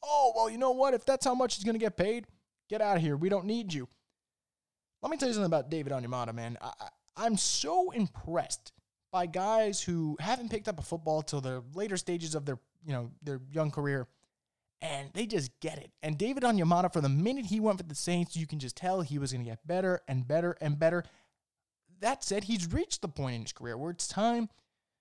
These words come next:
to put whatever feelings you have for New Orleans to the side, put whatever,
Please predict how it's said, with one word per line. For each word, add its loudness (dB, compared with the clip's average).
to -12
put -10
whatever 2
feelings 0
you 0
have 0
for -2
New 4
Orleans 2
to -6
the -6
side, 0
put -8
whatever, -4